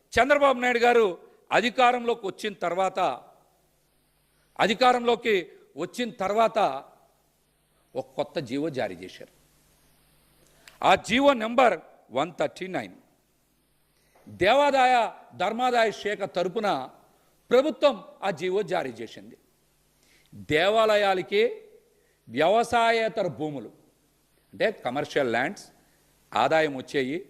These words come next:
విలువ కలిగినటువంటి ఆ భూముల్ని ఇక నుంచి వేలం రద్దు చేసి, వేలం రద్దు చేసి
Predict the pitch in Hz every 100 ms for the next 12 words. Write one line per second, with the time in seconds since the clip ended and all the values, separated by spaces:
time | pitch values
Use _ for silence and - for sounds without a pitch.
0 | _ _ - 180 269 285 262 233 233 226
1 | 226 214 185 - - - 151 196 123 208
2 | 262 269 247 220 143 - _ _ _ _
3 | _ _ _ _ _ _ _ _ _ _
4 | _ _ _ _ _ _ _ _ _ _
5 | _ _ _ _ - 113 131 131 135 165
6 | 127 101 - _ _ _ _ _ _ _
7 | _ - 90 131 208 269 285 233 190 202
8 | 151 190 214 202 220 165 - _ _ _
9 | _ _ _ _ _ _ - 127 190 240
10 | 294 - - _ _ _ _ - 165 165
11 | 208 208 202 220